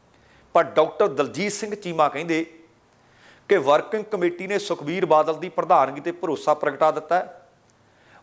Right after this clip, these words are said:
ਉਹਨਾਂ ਨੇ ਕਿਹਾ ਕਿ ਮੀਟਿੰਗ ਦੇ ਵਿੱਚ ਮਤਾ ਪਾਸ ਕੀਤਾ ਗਿਆ ਹੈ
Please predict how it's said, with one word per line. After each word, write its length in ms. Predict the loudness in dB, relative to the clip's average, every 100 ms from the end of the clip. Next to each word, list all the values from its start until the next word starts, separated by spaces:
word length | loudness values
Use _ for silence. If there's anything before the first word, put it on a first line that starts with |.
| 0
ਉਹਨਾਂ 160 | 4
ਨੇ 80 | 4
ਕਿਹਾ 260 | 4 4 4
ਕਿ 140 | 2
ਮੀਟਿੰਗ 380 | -2 -4 -4 -2
ਦੇ 100 | -4
ਵਿੱਚ 180 | -4 -6
ਮਤਾ 380 | -4 0 4
ਪਾਸ 260 | 4 4 2
ਕੀਤਾ 300 | -2 0 0
ਗਿਆ 200 | 2 2
ਹੈ 200 | 0 -4